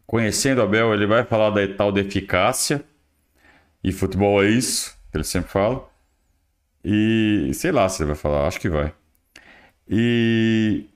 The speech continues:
ah, é claro, né? A arbitragem desastrosa do Sávio Pereira Sampaio,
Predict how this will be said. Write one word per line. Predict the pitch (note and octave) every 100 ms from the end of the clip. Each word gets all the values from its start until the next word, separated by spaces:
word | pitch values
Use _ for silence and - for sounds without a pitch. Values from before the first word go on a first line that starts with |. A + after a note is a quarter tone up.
| _ _ _ _
ah, | G3 -
é |
claro, | - A#2+ A#2 G#2+ F#2
né? | F2+ G2+ A2+ - _ _
A | F2+ F#2 F2+ F#2 F2 F2 C#2+ G2
arbitragem | G#2+ B2+ C3+ G#2+ G#2+ A2 A2 A#2+ B2 B2+ A#2 - _ _ _ _ _ _ _ _ -
desastrosa | A2 G#2+ B2 - - A#2 A2+ A2+ G#2+ F2+ F#2+ E2
do | E2+ F2+
Sávio | - G2 F#2+ F#2
Pereira | E2 F2+ E2+ D#2+ D#2+
Sampaio, | - D2 D#2 E2+ F#2 F#2+ F2+ G2